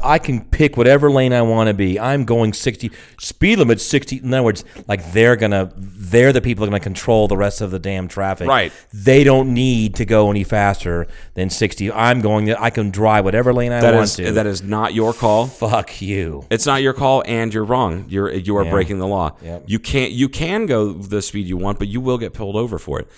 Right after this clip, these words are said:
Speaker 1: Yep.
Speaker 2: And both of the people, honestly, both of the people that I, that I, I heard talking about it, 'cause I heard one person talking about it, uh, and in line at Safeway.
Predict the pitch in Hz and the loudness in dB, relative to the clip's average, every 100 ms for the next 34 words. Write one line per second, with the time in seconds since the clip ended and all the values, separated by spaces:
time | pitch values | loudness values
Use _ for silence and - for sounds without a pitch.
0 | - 85 82 127 139 147 143 113 110 - | -18 -10 -2 0 2 0 -2 -10 -10 -8
1 | 104 104 101 - 95 101 98 92 92 92 | -6 -4 -4 -2 -2 -4 -6 -6 -6 -6
2 | 87 98 90 90 85 85 78 87 82 85 | -8 -10 -10 -8 -8 -10 -8 -8 -8 -6
3 | 82 71 _ _ _ - 82 76 104 101 | -8 -10 _ _ _ -12 -10 -4 -2 -2
4 | 104 95 92 95 92 92 95 - - - | -2 -4 -4 -6 -6 -6 -6 -8 -14 -16
5 | - 127 135 117 117 131 127 123 120 117 | -4 2 2 2 0 -2 -2 -4 -4 -6
6 | 110 98 98 95 90 87 87 87 _ _ | -6 -8 -8 -8 -6 -6 -6 -10 _ _
7 | _ _ _ _ _ - 92 95 - 101 | _ _ _ _ _ -2 0 0 0 -2
8 | 95 - 98 95 95 87 - 98 92 82 | -4 -6 -8 -6 -6 -6 -6 -6 -6 -6
9 | 85 - | -8 -10